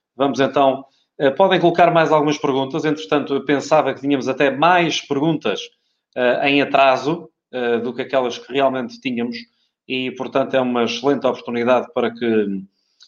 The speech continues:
possamos todos, eh, perguntar ao João Matos, eh, e colocar as perguntas que um campeão poderá responder aqui em direto para todos vós.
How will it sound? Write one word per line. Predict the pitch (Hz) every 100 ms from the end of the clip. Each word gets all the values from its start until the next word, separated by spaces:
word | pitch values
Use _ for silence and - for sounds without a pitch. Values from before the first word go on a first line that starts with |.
| _
possamos | - 113 139 113
todos, | - 139 107 98 - _ _ _ -
eh, | 127 117 113 110 107 107
perguntar | 127 127 143 135
ao | 120
João | 131
Matos, | 127 127 123 - - _ _ _ -
eh, | 131
e | 131
colocar | 143 185 165
as | 139
perguntas | 151 143 208 147 107 - - _ _
que | 147 139 143
um | 135 170
campeão | 170 147 127 139 127 117 - _
poderá | 131 135 135
responder | - - 127 127
aqui | 123 131
em |
direto | 120 123 120
para | 120 117
todos | 107 120 98
vós. | 117 117